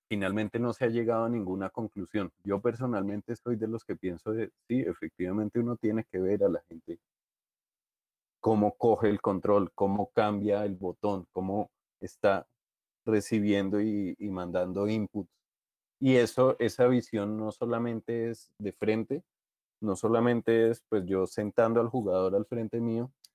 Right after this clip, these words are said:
sino como también puedo empezar a recoger datos de cómo los jugadores están jugando y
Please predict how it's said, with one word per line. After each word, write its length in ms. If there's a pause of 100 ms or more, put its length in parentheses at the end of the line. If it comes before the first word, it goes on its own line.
(380)
sino 200
como 280
también 340
puedo 180
empezar 380
a 60
recoger 580
datos 400
de 120
cómo 280
los 320
jugadores 640
están 320
jugando 500 (420)
y 320